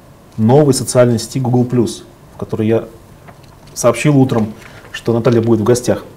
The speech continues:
Вот часто Кирилл, э, Проворов спрашивает,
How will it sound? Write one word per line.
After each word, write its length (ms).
Вот 160
часто 280
Кирилл, 420
э, 240
Проворов 400
спрашивает, 600